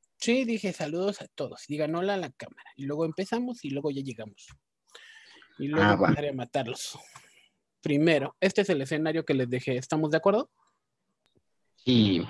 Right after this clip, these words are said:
Speaker 1: Y lo primero que deben haber hecho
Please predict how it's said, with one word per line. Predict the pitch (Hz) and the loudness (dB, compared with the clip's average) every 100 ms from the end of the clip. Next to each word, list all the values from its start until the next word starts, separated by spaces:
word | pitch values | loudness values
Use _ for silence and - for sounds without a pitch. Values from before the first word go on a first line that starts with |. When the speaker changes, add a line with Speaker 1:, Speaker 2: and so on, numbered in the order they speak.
| - _ _ - - _ _ _ _ | -10 _ _ -20 -20 _ _ _ _
Speaker 1:
Y | - 226 247 | 6 8 8
lo | 233 | 6
primero | 226 247 294 | 6 6 6
que | 247 | 6
deben | 190 190 196 | 6 6 4
haber | 175 170 | 4 4
hecho | 170 185 180 | 4 2 2